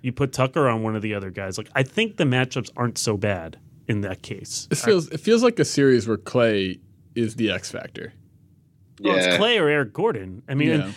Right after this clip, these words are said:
Speaker 1: and now let's flip it around the other end, and this is, you know, maybe, Christian, you can contest this point, but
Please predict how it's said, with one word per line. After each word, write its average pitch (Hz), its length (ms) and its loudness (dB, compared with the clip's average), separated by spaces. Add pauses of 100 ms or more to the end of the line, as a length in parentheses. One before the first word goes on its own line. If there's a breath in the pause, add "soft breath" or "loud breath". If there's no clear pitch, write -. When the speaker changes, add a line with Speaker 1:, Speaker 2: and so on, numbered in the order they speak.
(140 loud breath)
Speaker 1:
and 156 80 0
now 190 140 4
let's 175 200 0
flip 208 200 0
it 175 60 -2
around 151 220 2
the 131 120 2
other 143 200 4
end, 107 160 -2
and 110 140 -2
this 120 160 -2
is, 113 300 -2
you 120 80 -2
know, 113 80 0
maybe, 113 240 2
Christian, 117 360 -2
you 104 80 -2
can 101 140 -6
contest 107 460 -6
this 208 100 2
point, 92 360 -6
but 104 220 -4